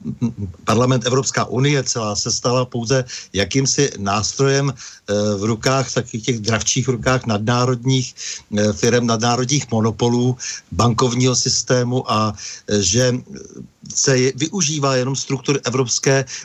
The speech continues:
unie k tomu, aby se ještě více, eh, mohlo vysávat z národních států do rukou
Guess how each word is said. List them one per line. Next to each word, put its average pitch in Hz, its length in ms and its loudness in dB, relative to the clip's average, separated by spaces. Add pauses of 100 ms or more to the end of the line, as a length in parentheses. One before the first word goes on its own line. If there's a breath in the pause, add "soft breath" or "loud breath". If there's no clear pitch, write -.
unie 127 340 4
k - 140 -10
tomu, 120 400 -2 (400 loud breath)
aby 127 400 2 (160)
se - 200 -2
ještě 120 280 0
více, 123 400 0
eh, - 340 -8
mohlo 117 300 0
vysávat 117 560 0
z 110 320 -4
národních 113 480 0
států 113 480 0
do 110 120 2
rukou 113 480 2